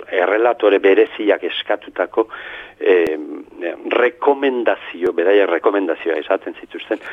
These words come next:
ba, rekomendazio guzti horiek betetzeko, ez du, eh, estatuko gobernuak ez du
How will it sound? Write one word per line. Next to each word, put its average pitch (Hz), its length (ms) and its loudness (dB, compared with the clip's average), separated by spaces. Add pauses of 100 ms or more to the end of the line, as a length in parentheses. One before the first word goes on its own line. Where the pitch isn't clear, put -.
(200)
ba, 98 80 0
rekomendazio 127 840 2
guzti 113 440 -4
horiek 113 320 2
betetzeko, - 640 -2
ez 107 100 2 (140)
du, - 120 0 (500)
eh, 92 320 4 (360)
estatuko 107 520 0
gobernuak 110 720 2
ez 104 120 -2
du - 100 -8